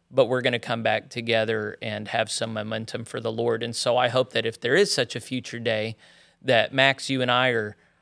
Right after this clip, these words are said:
are right on board bringing believers together under, under one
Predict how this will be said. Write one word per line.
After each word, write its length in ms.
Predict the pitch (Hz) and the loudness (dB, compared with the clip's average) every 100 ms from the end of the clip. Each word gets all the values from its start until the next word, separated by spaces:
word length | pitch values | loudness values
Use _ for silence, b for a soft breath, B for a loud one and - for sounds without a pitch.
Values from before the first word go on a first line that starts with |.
| _ | _
are 220 | - 123 120 | 0 2 4
right 300 | 127 127 135 | 6 8 6
on 240 | 123 120 | 2 0
board 320 | 120 123 120 | 0 0 0
bringing 320 | 117 123 123 | -2 0 0
believers 480 | 117 120 123 123 113 | -2 -2 -2 -4 -4
together 520 | - 117 117 113 117 | -6 -2 0 2 0
under, 360 | 113 113 113 110 | -2 -2 -4 -4
under 280 | - 113 110 | -4 -4 -4
one 320 | 110 120 123 | 0 2 2